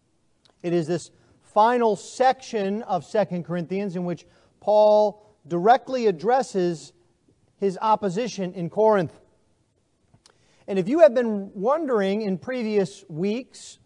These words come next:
uh, why we have been reading through the book of Hosea, or perhaps even this morning you wondered why God has given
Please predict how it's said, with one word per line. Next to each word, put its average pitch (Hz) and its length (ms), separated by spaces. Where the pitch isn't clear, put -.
uh, 151 140
why 208 420
we 240 200
have 196 180
been 196 160
reading 214 360
through 233 540
the 196 100
book 220 400
of 185 120
Hosea, 196 500
or 220 100
perhaps 202 460
even 196 220
this - 180
morning 233 400
you 208 140
wondered 190 340
why 190 440
God 208 360
has 196 180
given 214 460